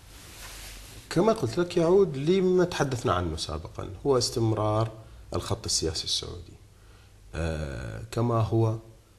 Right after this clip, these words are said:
وبالطريقة وبالأسلوب الذي يحفظ المصالح السعودية.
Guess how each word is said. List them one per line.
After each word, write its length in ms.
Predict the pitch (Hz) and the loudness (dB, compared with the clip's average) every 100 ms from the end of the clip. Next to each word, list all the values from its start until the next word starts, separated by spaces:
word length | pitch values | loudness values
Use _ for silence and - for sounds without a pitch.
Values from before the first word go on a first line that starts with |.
| - | -10
وبالطريقة 800 | 90 85 90 - 98 101 95 95 | -4 -2 -4 -4 0 2 2 2
وبالأسلوب 840 | 90 82 82 - - 92 92 95 95 - - - | 0 0 -4 -4 -4 -4 -4 -4 -8 -14 -16 -6
الذي 520 | 87 85 85 92 92 | -4 -2 -4 -4 -4
يحفظ 360 | 90 - 101 80 | -4 -6 -6 -4
المصالح 440 | 73 71 80 76 | -4 -4 -6 -6
السعودية. 340 | - - - | -8 -8 -12